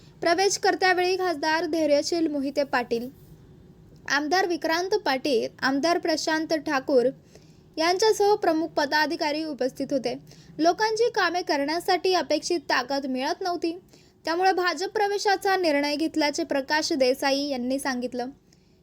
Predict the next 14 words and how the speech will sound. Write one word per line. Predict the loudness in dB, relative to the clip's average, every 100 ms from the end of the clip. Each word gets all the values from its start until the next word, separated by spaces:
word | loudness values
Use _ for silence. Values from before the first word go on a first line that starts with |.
| _ _ -2
तर | 0
देसाई | 2 0 0 0 2 -2 -6 _ _ _ _ _ _ -4
यांचा | -2 0 0
प्रवेश | 2 2 4 0
पक्षाला | 0 -2 2 4 4 2 0
फलदायी | -2 0 2 2 2
ठरेल, | 0 0 0 -2 -4 -6
असं | -2
खासदार | 2 4 2 4 2
धैर्यशील | 2 0 0 0 0 -2
पाटील | 0 -2 0 -4 -4
यांनी | -4 -4 -2
देखील | -2 0 -2
सांगितलं. | -2 -4 -4 -6 -10